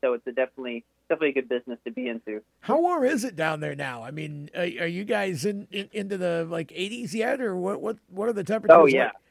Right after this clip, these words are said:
Speaker 2: All right.
Speaker 1: Oh, yeah. It's, it's eighty-five right now. I think we've already had a ninety degree day. I have, I have a window unit in my room just to keep it cool in here, <laughs> so it, it definitely gets hot very, very quick.
Speaker 2: Could have done it from outside and got a tan while you were, uh,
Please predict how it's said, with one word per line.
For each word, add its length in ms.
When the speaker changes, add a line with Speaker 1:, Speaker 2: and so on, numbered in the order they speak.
Speaker 2:
All 60
right. 280
Speaker 1:
Oh, 120
yeah. 240
It's, 140
it's 180
eighty-five 500
right 180
now. 200
I 40
think 200
we've 200
already 300
had 160
a 100
ninety 300
degree 320
day. 420
I 140
have, 180
I 180
have 120
a 120
window 280
unit 360
in 100
my 200
room 220
just 220
to 140
keep 160
it 100
cool 300
in 160
here, 280
<laughs> 100
so 200
it, 220
it 100
definitely 300
gets 240
hot 240
very, 220
very 280
quick. 240
Speaker 2:
Could 140
have 120
done 180
it 120
from 140
outside 360
and 100
got 120
a 60
tan 400
while 160
you 160
were, 240
uh, 280